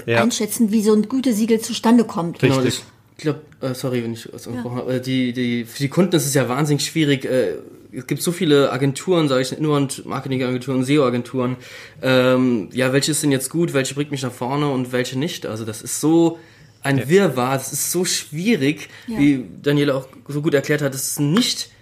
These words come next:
Speaker 3: greifbares Produkt irgendwie. Es ist, ähm, ganz, ganz schwierig. Und was du gerade eben gesagt hast, war, ähm, halt beim ersten Nein nicht aufzuhören.
Speaker 1: Mhm.
Speaker 3: Ähm, <laughs> also so versuchst du schon dann aktiv Leute zu überzeugen, also von ihrem Glück,
Speaker 2: Ja.
Speaker 3: sag ich mal, zu zwingen.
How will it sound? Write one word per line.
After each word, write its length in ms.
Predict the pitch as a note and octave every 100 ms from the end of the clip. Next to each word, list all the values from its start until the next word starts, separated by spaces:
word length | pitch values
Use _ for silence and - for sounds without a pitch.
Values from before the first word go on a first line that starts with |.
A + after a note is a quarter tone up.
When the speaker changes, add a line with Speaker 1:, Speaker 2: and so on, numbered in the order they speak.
| _ -
Speaker 3:
greifbares 680 | - F3 G#3+ D#3+ E3 E3+ -
Produkt 360 | D#3+ D4+ -
irgendwie. 280 | G#2+ A#2 A2+
Es 140 | A2 G2
ist, 300 | - - - - - -
ähm, 400 | C#3+ C#3+ D3 C#3+ - -
ganz, 280 | D3+ F#3+ -
ganz 200 | D#3+ -
schwierig. 400 | F#3 E3 A2+ -
Und 120 | D3 - B1 -
was 200 | C#3+ -
du 80 |
gerade 140 | F3 E3
eben 120 | E3+
gesagt 280 | D3+ D#3 D#3+
hast, 180 | D3+ D3
war, 420 | C#3 C#3 C#3 C3+
ähm, 160 | C#3 C3+ - - _ _ -
halt 180 | D3 C#3+
beim 140 | C#3
ersten 340 | C3+ D#3+ - D#3+
Nein 180 | D3+
nicht 160 | D3+ C#3+
aufzuhören. 720 | D3 E3+ - B2 A2+ A#2 C#3 E3+ - - _ _
Speaker 1:
Mhm. 140 | B2 A2
Speaker 3:
Ähm, 560 | B2+ B2+ B2+ C3 C#3+ D3+ - F#3 -
<laughs> 400 | - - - -
also 220 | - C#3+ C#3+
so 140 | C#3+
versuchst 360 | D3 D#3 F#3+ E3+
du 40 |
schon 200 | F#3 F3
dann 120 | E3
aktiv 340 | D3 - F#3+ D3
Leute 300 | D3 E3+ D3+
zu 140 | -
überzeugen, 600 | C#3+ C3+ D3+ D3+ B2 G#2
also 320 | A2 A#2 A#2+
von 180 | G#2+ D3
ihrem 160 | C#3 C3+
Glück, 320 | E3+ E3+ -
Speaker 2:
Ja. 120 | A#3
Speaker 3:
sag 160 | F#3 C3
ich 80 | B2+
mal, 60 | C3+
zu 100 | B2
zwingen. 400 | - D#3 A#2+